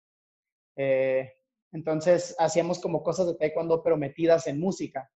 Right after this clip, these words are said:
Entonces, eh, Teicua, que ya había empezado a bailar, la verdad es que nunca he sabido cómo es que empezó él o qué onda,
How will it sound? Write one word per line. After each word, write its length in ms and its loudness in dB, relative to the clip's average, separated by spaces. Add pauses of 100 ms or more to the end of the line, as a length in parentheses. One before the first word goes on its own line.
Entonces, 920 -4 (300)
eh, 540 0 (560)
Teicua, 420 6
que 160 0
ya 120 8
había 140 4
empezado 420 4
a 40 4
bailar, 320 6
la 60 6
verdad 180 6
es 80 -4
que 80 -4
nunca 220 -2
he 20 -4
sabido 320 0
cómo 160 -2
es 100 -6
que 60 -4
empezó 420 -4
él 180 0
o 140 -4
qué 100 -2
onda, 320 -4